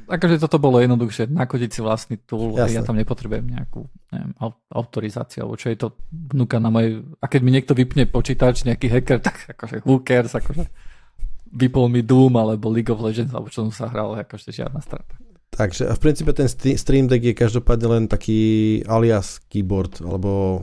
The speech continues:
Speaker 2: o, a nie alias, o, ako som to nazval?
Speaker 1: Taký
Speaker 2: Kri-
Speaker 1: automatization starter, hej, lebo na tú automatizáciu používam software, ktorý sa volá Keyboard Maes-, Maestro. Je to niečo podobné ako, e,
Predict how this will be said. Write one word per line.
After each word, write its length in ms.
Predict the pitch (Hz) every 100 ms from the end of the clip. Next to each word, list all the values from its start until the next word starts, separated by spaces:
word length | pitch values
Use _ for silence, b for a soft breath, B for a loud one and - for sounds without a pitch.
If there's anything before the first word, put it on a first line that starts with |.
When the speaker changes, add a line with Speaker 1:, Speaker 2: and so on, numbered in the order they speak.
| 95
Speaker 2:
o, 320 | 104 92 90 -
a 160 | 101
nie 160 | 110 98
alias, 560 | 101 95 95 - - _
o, 480 | 104 98 92 87 90
ako 600 | 101 - _ _ _ _
som 120 | - 101
to 60 | 98
nazval? 400 | 98 92 90 87 98 _ _ - -
Speaker 1:
Taký 640 | 143 143 127 127 120 -
Speaker 2:
Kri- 400 | - _ _ -
Speaker 1:
automatization 960 | 135 - 143 131 123 120 120 - 117 110
starter, 480 | - 104 101 101
hej, 160 | 120 143
lebo 80 | 147
na 160 | 147
tú 80 | 156
automatizáciu 720 | 139 143 147 135 135 127 127
používam 720 | 127 127 120 120 117 110 110 - _ _ -
software, 400 | 131 123 123 -
ktorý 240 | 117 113
sa 80 | 123
volá 240 | 117 117
Keyboard 400 | 131 117 120 110
Maes-, 320 | 110 113 117
Maestro. 640 | - 120 123 - 165 170 - _ _ _
Je 160 | 135 127
to 80 |
niečo 240 | 117 110 123
podobné 480 | - 120 120 117 113
ako, 360 | 113 110 117 110
e, 320 | 110 113